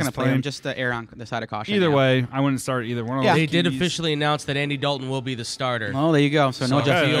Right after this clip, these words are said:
Speaker 3: Fields
Speaker 2: go.
Speaker 3: will be
Speaker 1: Yeah.
Speaker 3: sitting.
Speaker 1: And Foles the backup, right?
Speaker 3: Foles is the backup,
Speaker 1: There you go.
Speaker 3: yes.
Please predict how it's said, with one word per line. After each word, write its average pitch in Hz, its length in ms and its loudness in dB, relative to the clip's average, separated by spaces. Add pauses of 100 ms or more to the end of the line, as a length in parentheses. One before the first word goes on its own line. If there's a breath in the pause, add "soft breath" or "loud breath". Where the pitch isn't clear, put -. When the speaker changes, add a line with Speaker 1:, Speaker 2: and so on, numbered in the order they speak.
Speaker 3:
Fields - 40 -4
Speaker 2:
go. 160 100 0
Speaker 3:
will 160 100 0
be 147 80 -2
Speaker 1:
Yeah. 113 60 -2
Speaker 3:
sitting. 113 380 -6 (220)
Speaker 1:
And 139 140 -8
Foles 165 240 0
the 143 80 -6
backup, 147 320 2
right? 131 200 4 (440)
Speaker 3:
Foles 147 260 2
is 147 160 -4
the 135 60 -8
backup, 123 340 -2
Speaker 1:
There 117 100 -4
you 120 60 -2
go. 135 40 -4
Speaker 3:
yes. 147 220 -8